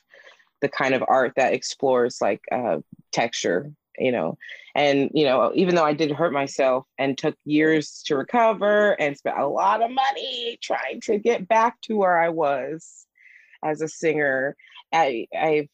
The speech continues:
finally accepted that I just will never sound like that person anymore. And that has been this great lesson for me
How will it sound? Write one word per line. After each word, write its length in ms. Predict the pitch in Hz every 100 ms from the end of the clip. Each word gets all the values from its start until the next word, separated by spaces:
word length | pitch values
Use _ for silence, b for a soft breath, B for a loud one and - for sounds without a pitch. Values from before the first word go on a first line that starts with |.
| _ -
finally 360 | 180 190 185
accepted 440 | 165 - 143 151 143
that 160 | 139
I 140 | 139 135
just 280 | 147 -
will 120 | - 143
never 560 | 135 123 123 120 120 -
sound 480 | - 165 196 165 - 135
like 180 | 135 -
that 180 | 113 - - _
person 460 | - 120 - - - -
anymore. 420 | 110 62 - -
And 120 | 131
that 140 | 143 151
has 180 | 147
been 240 | - 139 123
this 180 | 135 -
great 280 | 151 147
lesson 340 | 139 143 - 139
for 140 | -
me 260 | 143 135